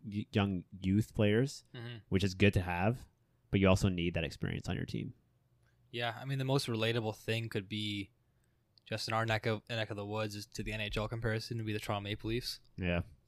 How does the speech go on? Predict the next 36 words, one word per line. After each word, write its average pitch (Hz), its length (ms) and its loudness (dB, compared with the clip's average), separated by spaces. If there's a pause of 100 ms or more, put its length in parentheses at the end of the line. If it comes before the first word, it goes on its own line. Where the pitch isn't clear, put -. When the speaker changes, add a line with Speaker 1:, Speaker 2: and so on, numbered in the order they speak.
(120)
Speaker 2:
Like, 101 80 -6
I've 101 140 -4
watching 107 300 0
them 104 120 -2
over 104 140 -2
the 98 60 -2
last 98 180 -4
couple 104 160 -8
of 101 60 -4
seasons. 110 440 -6 (120)
They 113 160 2
just 117 400 -2 (180)
keep 120 180 -2
developing 107 480 0
youth 101 240 -6
players, 131 460 -2 (420)
and 117 80 -6
they 107 80 0
don't 107 240 0
have 107 340 2
a 82 100 -16
core 107 420 0
of, 92 100 -2
like, 98 160 -4
veterans 113 640 -2 (120)
Speaker 1:
Mm-hmm. 95 400 -16 (100)
Speaker 2:
that 101 180 0
can - 100 -16
kinda 107 260 -2
help 104 340 -2
them 104 420 -2
go 113 140 0
over 107 160 0
the 95 200 -4
edge. 127 360 -2 (440)
And 104 360 -6